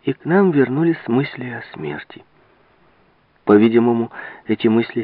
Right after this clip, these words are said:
сильнее угнетали моих товарищей, чем меня, потому что они не могли спать, а я заснул. Учитель, опасаясь, как бы я во сне не скатился в воду, стал меня поддерживать. Я почувствовал себя как ребёнок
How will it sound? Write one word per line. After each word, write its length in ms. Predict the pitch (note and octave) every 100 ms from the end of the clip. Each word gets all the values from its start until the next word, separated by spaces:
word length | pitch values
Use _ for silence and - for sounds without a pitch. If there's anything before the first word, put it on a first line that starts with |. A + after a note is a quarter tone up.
| -
сильнее 360 | G#2+ G2+ G#2 G#2
угнетали 540 | F#2+ G2+ F#2+ A2 G#2
моих 300 | G2+ F#2+ F#2+
товарищей, 580 | - A2+ C#3+ A2 - D2
чем 280 | - D#2+ D#2+
меня, 340 | D#2+ D2 D2+ - - - - - - _
потому 240 | - G#2 B2+
что 160 | -
они 200 | B2+ C3+
не 100 | C3+
могли 300 | B2+ A#2+ B2
спать, 420 | C3 - D#3 F3+ -
а 40 |
я 440 | - F#2+ C3+ C#3+ -
заснул. 560 | - D2 - F#2 G2+ B2+ _ _ _ _ _ _ _ _ _ _ _ _ _ _ _ _ _ -
Учитель, 520 | A#2+ - C#3+ C#3+ A#2
опасаясь, 460 | - - F#2 F2 -
как 180 | - E2+
бы 120 | D#2+ E2+
я 140 | D#2+
во 100 | D#2+
сне 240 | - E2+
не 140 | D#2 D2+
скатился 560 | - D#2 D#2+ D#2 -
в 100 | C2+
воду, 360 | D2 A#2+ C#3+ C#3+ _ _ _ _ _
стал 320 | - G2+ D#3
меня 260 | A#2+ F2 A#2+
поддерживать. 760 | F#2+ - F2+ E2 D#2 D#2+ D#2 - _ _ _ _ _ _ _ _ _ _ _ _
Я 160 | G2+ G2+
почувствовал 580 | F#2+ - B2 - E2 D2+
себя 260 | - D#2
как 240 | D2 - -
ребёнок 640 | E2+ D#2 C#3+ D3 -